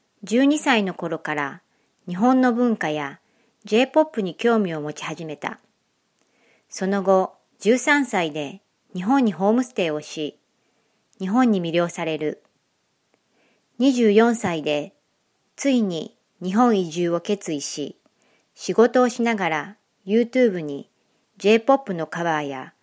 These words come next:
オリジナル曲の動画をアップしていた。彼の美しい歌声がのど自慢大会の出場のきっかけとなったのだ。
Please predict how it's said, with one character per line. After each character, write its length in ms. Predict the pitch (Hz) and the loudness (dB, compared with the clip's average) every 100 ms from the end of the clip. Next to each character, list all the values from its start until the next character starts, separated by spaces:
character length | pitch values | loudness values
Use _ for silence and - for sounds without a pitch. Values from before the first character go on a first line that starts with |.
| _ _ _ - | _ _ _ -4
オ 80 | 180 | 0
リ 120 | 202 | 0
ジ 100 | 233 | 2
ナ 120 | 254 | 2
ル 100 | 254 | 2
曲 280 | 233 190 160 | -2 -4 -6
の 120 | 151 | -6
動 220 | 156 170 | -2 0
画 160 | 180 175 | 0 0
を 80 | 175 | 0
ア 40 | |
ッ 40 | 190 | -2
プ 120 | 175 | -8
し 60 | - | -10
て 140 | 147 | -8
い 80 | 131 | -10
た。 260 | - 139 - _ _ _ _ _ _ _ _ _ | -8 -8 -10 _ _ _ _ _ _ _ _ _
彼 240 | 277 269 | 0 2
の 260 | 196 170 170 | 0 -4 -6
美 280 | - - 226 | -8 -8 -6
し 200 | 254 247 | 0 2
い 40 | |
歌 280 | 190 185 165 | 2 -2 -4
声 240 | 170 160 | -4 -6
が 300 | 156 156 165 _ _ _ | -4 -6 -6 _ _ _
の 100 | 175 | -4
ど 80 | 185 | 0
自 140 | 226 240 | 0 2
慢 240 | 262 247 | 2 0
大 240 | 269 269 | 0 -2
会 220 | 254 185 151 | -2 -8 -8
の 160 | 151 | -10
出 220 | 143 - | -10 -8
場 240 | - 185 180 | -2 -2 -2
の 300 | 175 170 185 _ _ _ | -6 -8 -12 _ _ _
き 120 | - | -16
っ 20 | - | -6
か 160 | 233 | -2
け 120 | 233 | 0
と 100 | 226 | 0
な 140 | 220 226 | 2 0
っ 80 | 220 | -2
た 100 | 165 | -8
の 120 | 151 | -4
だ。 260 | 143 139 | -4 -6